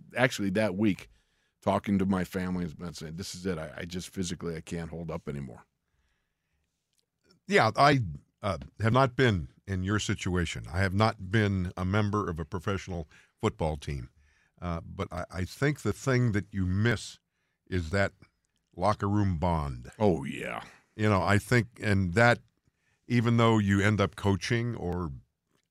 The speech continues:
Speaker 2: you know, whatever you end up doing, it's never the same.
Speaker 1: It's never the same, and you're spot on with that one because it is, and Max and I were talking about it this morning on the show. We're talking about the brotherhood that evolves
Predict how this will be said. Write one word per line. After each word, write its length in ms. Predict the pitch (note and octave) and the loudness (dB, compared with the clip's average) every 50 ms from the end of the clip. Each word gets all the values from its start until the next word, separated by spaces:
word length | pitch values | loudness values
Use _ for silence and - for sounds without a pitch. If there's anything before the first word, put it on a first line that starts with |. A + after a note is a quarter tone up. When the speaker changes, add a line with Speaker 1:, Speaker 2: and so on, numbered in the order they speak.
| _ _ - | _ _ -6
Speaker 2:
you 80 | - E2+ | -6 -6
know, 100 | C#2 C2+ | -6 -6
whatever 440 | C2+ D#2+ G2+ G2+ G#2+ A#2 G2+ A2 A2+ | -4 0 2 6 6 6 8 8 8
you 180 | A2 A2 A2+ A2 | 8 8 8 8
end 200 | A2+ A2 G#2 G#2+ | 6 6 6 4
up 160 | G2+ F2 E2+ | 4 2 0
doing, 400 | G2+ A2+ G#2+ F2+ D#2+ D2+ D2 - _ _ _ _ _ _ _ _ _ - | -2 0 0 0 -2 -4 -6 -10 _ _ _ _ _ _ _ _ _ -12
it's 200 | F2 F2 - G2+ | -12 -10 -6 -4
never 220 | G2 F#2 F2 F#2 | -2 -2 -2 -2
the 100 | E2+ E2+ | -4 -4
same. 340 | D#2+ - F#2+ F2 D#2+ C#2 - _ - | -4 -4 -4 -4 -4 -6 -8 _ -8
Speaker 1:
It's 180 | F2+ F2 F#2 F#2 | -8 -4 2 6
never 320 | G2 G2 G2 F2+ F2 E2+ | 6 6 6 6 4 2
the 100 | D2 C#2+ | -2 -2
same, 300 | - - D2 D2 D#2+ D2+ | -2 -2 -2 -2 -4 -2
and 100 | D2+ E2 | 0 2
you're 180 | G2 G2 F2+ E2+ | 2 2 2 0
spot 460 | - - - - - F#2 G2 G2+ F#2+ | 0 -4 -6 -2 -2 0 0 2 2
on 240 | F#2+ F2+ F2+ F2 E2+ | 0 0 0 0 -2
with 100 | D#2+ D#2 | -2 -2
that 160 | D#2+ D#2 D#2 | -4 -6 -6
one 140 | D2 D2+ D2 | -8 -8 -10
because 360 | C#2 C#2+ C#2+ D2 C#2 - - _ _ _ _ - - _ - | -10 -10 -10 -10 -12 -12 -14 _ _ _ _ -20 -16 _ -2
it 100 | G2+ G2+ | 2 2
is, 160 | G2 F#2 G2+ | 4 2 2
and 180 | G2 G#2 F#2+ F#2+ | 0 2 4 6
Max 240 | G#2+ A2 G#2+ - | 6 6 4 2
and 100 | - G#2 | -2 -2
I 60 | G2 F#2 | -2 -2
were 80 | E2 | -2
talking 320 | - - G2+ G#2+ F2+ E2+ E2 | -2 -2 -2 0 0 0 0
about 200 | D#2+ D#2 D2 C#2+ | 0 0 -2 -4
it 80 | C#2+ | -4
this 180 | D2 D2 C#2+ C#2+ | -6 -6 -4 -2
morning 360 | D#2+ F2 F#2 F#2+ F2 D#2+ D2+ | 0 2 2 4 2 2 0
on 120 | D2+ D#2+ | -2 -2
the 80 | D2+ C#2+ | -4 -4
show. 200 | - - - - | -4 -4 -4 -2
We're 120 | - - | -2 -4
talking 240 | D2 - E2 E2 D#2+ | -4 -4 -4 -4 -2
about 160 | D2+ D2+ D2 | -4 -4 -6
the 60 | - D2 | -8 -8
brotherhood 560 | D2 D#2+ F2+ G#2 G#2+ G2 E2 F2 F2+ E2+ D#2+ | -6 -4 -4 -2 -2 -2 -2 -2 -2 -2 -2
that 100 | E2+ E2 D#2 | -4 -4 -6
evolves 540 | C#2+ C#2 D#2+ F2+ G2 F2+ D#2 C#2+ - - | -6 -4 -2 0 0 0 -2 -4 -6 -10